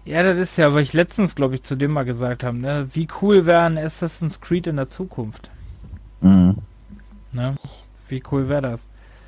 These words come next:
Speaker 1: Zum
Speaker 2: Ja.
Speaker 1: Beispiel. Ich bin jetzt auch mal gespannt, Far Cry sechs, äh, soll jetzt die Tage auch angekündigt werden. Da bin ich auch mal sehr gespannt, was das wird, weil das soll wohl nicht in Nordamerika spielen.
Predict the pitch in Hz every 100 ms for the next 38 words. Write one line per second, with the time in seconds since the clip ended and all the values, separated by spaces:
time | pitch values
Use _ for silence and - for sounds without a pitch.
0 | - - - - - - 127 120 127 -
1 | 127 131 - 190 202 185 180 175 165 156
2 | - 165 160 - 165 160 165 147 139 135
3 | 127 160 180 - - - 190 190 175 180
4 | 185 175 165 175 175 175 165 175 180 170
5 | 180 175 - 170 170 185 - - - -
6 | - - - - - - - - - -
7 | - - - - - - - - - -
8 | - - - - - - - - - -
9 | - - - 147 143 147 147 151 165 156
10 | 135 160 160 156 - 156 151 - 139 131
11 | - 139 139 - 165 180 - 139 135 135
12 | - 139 139 131 - - 135 139 165 196
13 | 175 165 160 156 160 165 165 170 - -
14 | 175 190